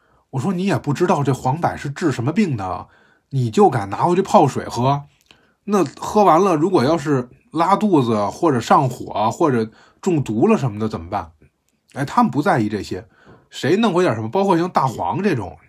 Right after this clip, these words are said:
就，就是泻下的这种药，他们有时候也会说，“哎，这个地方这，这儿有几颗大黄，咱用不着它，现在是不用挖它，先跟这儿放着。”哎，然后谁要挖回来了，别人也有想过来尝尝。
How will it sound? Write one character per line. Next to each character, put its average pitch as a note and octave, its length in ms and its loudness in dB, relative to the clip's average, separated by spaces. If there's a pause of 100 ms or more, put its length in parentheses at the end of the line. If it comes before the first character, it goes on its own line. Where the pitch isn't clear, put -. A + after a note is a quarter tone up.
(280)
就， A#2+ 160 -4 (160)
就 B2 160 -4
是 G#2+ 80 -4
泻 B2+ 300 0
下 E3 240 0
的 G#2 100 -6
这 G#2+ 80 -10
种 F#2 160 -12
药， F#2+ 180 -6 (580)
他 - 160 0
们 D3+ 100 0
有 A2+ 80 2
时 G2+ 60 -4
候 D#3 80 4
也 D3 180 -2
会 C#3 200 0
说 A2 100 -2
，“哎， D3 200 -2
这 D3 180 -2
个 B2 80 0
地 B2 120 0
方 A2 220 -4
这， B2 120 -16 (160)
这 B2+ 80 -2
儿 A#2 40 0
有 A#2+ 80 0
几 A#2 120 -6
颗 A2+ 100 -8
大 G#2+ 160 -2
黄， G#2 220 -6 (220)
咱 A2 160 -6
用 D#3 160 0
不 G2+ 60 -4
着 A2 200 0
它， D3+ 80 -2
现 A#2 100 -4
在 B2 80 -4
是 A2+ 60 -2
不 G#2 140 -4
用 C3 120 -2
挖 C3+ 200 0
它， A2+ 160 -8
先 A#2+ 140 -10
跟 A#2+ 100 -6
这 B2+ 60 -6
儿 - 20 -4
放 B2+ 260 0
着。” F2+ 100 -16 (580)
哎， E2+ 240 -12
然 G2+ 140 -4
后 A2+ 280 -2 (480)
谁 - 180 0
要 E3+ 120 6
挖 E3+ 220 6
回 D3 120 0
来 A2 80 2
了， G2 140 -4
别 A#2+ 180 -2
人 B2+ 100 -2
也 A#2+ 80 2
有 A2+ 200 -2
想 G#2 200 -8
过 A#2 180 -2
来 F#2+ 80 -8
尝 G2+ 320 -6
尝。 F3 200 -2